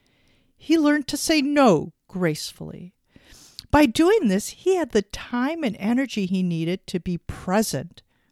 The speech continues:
with his family and manage and grow the firm in the way that he wanted,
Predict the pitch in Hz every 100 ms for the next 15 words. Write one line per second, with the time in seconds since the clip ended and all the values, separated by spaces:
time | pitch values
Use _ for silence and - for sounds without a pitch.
0 | _ 180 180 - 190 - - 180 175 196
1 | 196 139 180 - _ - - _ 262 254
2 | 226 254 320 254 220 190 190 202 247 233
3 | 190 165 - 254 294 262 190 185 180 196
4 | 220 214 214 226 208 196 233 285 - -